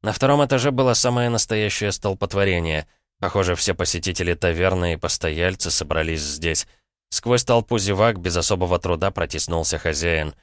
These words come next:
Увидев нас, он махнул рукой и громко пробасил, пытаясь перекричать всё ещё вопившую женщину.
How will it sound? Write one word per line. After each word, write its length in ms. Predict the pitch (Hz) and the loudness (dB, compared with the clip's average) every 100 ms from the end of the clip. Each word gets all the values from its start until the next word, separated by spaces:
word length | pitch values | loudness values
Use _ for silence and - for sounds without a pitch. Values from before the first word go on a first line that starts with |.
| _ _ _ _ | _ _ _ _
Увидев 460 | 98 95 104 101 101 | -2 0 0 0 0
нас, 300 | 107 113 110 | 2 2 2
он 100 | 98 | 0
махнул 420 | 95 98 104 95 | 0 0 0 2
рукой 420 | 87 - 101 101 - _ - | 0 0 -2 -2 -8 _ -10
и 80 | 85 | 0
громко 360 | 107 123 117 | 2 2 0
пробасил, 500 | 110 110 104 - 127 | 0 2 2 2 2
пытаясь 400 | 110 107 110 110 | 0 -2 0 0
перекричать 680 | - 98 87 90 82 110 101 | 0 -2 -2 -2 -2 -4 -4
всё 180 | - 92 | -4 -4
ещё 240 | 85 - | -2 -2
вопившую 600 | 82 80 90 82 - 90 | -2 -2 -4 -6 -4 -4
женщину. 580 | 80 92 87 - 82 78 | 0 0 0 -2 -2 -4